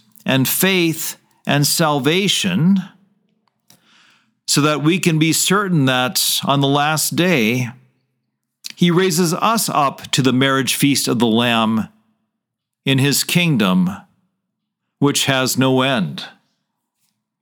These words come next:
What joy. All right, that concludes our quick look at the story of the rich man and Lazarus from Luke chapter sixteen.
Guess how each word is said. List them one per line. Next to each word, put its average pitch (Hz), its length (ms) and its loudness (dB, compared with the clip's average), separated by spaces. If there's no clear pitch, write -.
What 208 240 0
joy. 135 480 -2
All 165 100 2
right, 190 200 0
that - 200 -2
concludes 196 520 2
our 151 200 0
quick - 380 -2
look 202 280 0
at 175 280 -2
the 160 140 2
story 214 520 0
of 156 420 -2
the 143 100 2
rich 143 440 0
man 175 380 2
and 139 220 0
Lazarus 190 560 0
from 139 160 0
Luke 160 260 2
chapter 165 440 0
sixteen. 175 1000 -2